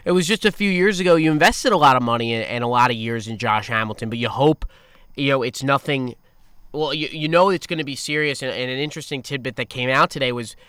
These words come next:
when he came back to baseball in two thousand six and he, and he was reinstated into the league, he, his agreement with Major League Baseball was that he can never be on drugs. If he is ever caught again, there would be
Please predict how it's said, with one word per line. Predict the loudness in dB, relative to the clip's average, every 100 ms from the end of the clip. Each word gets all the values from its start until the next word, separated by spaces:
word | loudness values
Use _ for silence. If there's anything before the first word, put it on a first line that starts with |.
| -12
when | -4 -4
he | -4
came | -4 -2
back | 2 2
to | 0
baseball | -6 -6 -6 -6 -6
in | -6
two | -8
thousand | -4 -4 -4 -10
six | -4 -4 -4
and | -8
he, | -8
and | -8
he | -8
was | -8
reinstated | -6 -6 -6 -6 -6 -6
into | -10 -10 -10
the | -8
league, | -6 -6 -6 -14 -20 -16
he, | -8 -8 -8
his | -8 -6
agreement | -6 -4 -2 0 0
with | 0
Major | -2 -2 -4
League | -4
Baseball | -2 -4 -2 -4 -4 -8 _ _ -12
was | -6
that | -2 -2 -2 -14 _
he | -10 -8
can | -6 0
never | 2 2
be | 0 -4 -6 -8 -4
on | -4
drugs. | -2 -2 -2
If | -4 -6 -4
he | -4
is | 0
ever | 0 0
caught | -4 -2 0
again, | 0 2 2 2
there | -2
would | -4
be | -6 -8